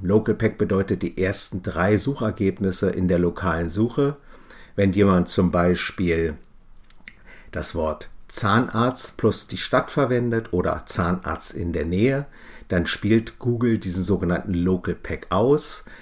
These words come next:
Das sind die drei ersten Suchergebnisse. Und dort sind die Praxen gelistet, die Google für die relevantesten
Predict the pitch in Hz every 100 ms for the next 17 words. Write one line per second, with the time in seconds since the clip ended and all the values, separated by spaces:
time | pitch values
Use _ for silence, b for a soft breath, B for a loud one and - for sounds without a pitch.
0 | B 87 - 90 - - 92 - - 90
1 | 92 87 87 - 95 117 120 113 101 101
2 | 104 92 101 95 B B B B B -
3 | 110 92 - 104 123 143 - 101 98 -
4 | 120 - - 131 113 98 120 - - 131
5 | - 92 - 123 127 139 127 - 113 107
6 | 95 92 92 85 85 110 113 107 - 110
7 | 104